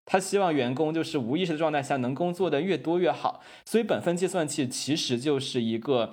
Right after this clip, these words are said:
员工自己开发出来，而且他们公司不鼓励使用的。当然，这是据我所了解的消息渠道，可能不是完全的真实，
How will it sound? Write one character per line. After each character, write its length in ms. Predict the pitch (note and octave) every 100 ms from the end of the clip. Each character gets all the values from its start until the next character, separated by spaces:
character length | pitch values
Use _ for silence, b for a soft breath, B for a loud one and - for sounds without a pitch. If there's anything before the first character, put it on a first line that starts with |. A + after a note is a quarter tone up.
| B B
员 280 | A#2+ A2+ A2+
工 280 | D3+ C#3+ C#3+
自 220 | D3 G3+
己 400 | - B2 D#2+ - _ _
开 220 | - C3+
发 180 | C#3 C3
出 220 | B2+ C3+
来， 260 | G#2+ F2 F2
而 180 | A#2 C3
且 380 | C3 - A2+ G2+
他 240 | - C#3
们 180 | C3+ A2
公 160 | C3
司 160 | C3 D3+
不 180 | C#3 G3
鼓 220 | - A#2
励 180 | - B2+
使 260 | B2 - -
用 300 | A#2+ B2 G#2
的。 180 | F#2+ -
当 100 | C#3+
然， 220 | C3+ C3+ -
这 80 |
是 100 | E3
据 200 | D3+ G#3
我 280 | F#3 B2 C#2
所 200 | - A2+
了 160 | G2+ A#2
解 80 | A2
的 80 |
消 160 | A2 A#2
息 100 | A#2
渠 160 | G#2+ F#2+
道， 240 | A2 G2+
可 120 | A2
能 120 | G#2+
不 100 | A2
是 200 | - C3
完 180 | G#2+ G#2
全 140 | G#2+ A#2
的 80 |
真 200 | A2+ A2+
实， 300 | A#2+ - -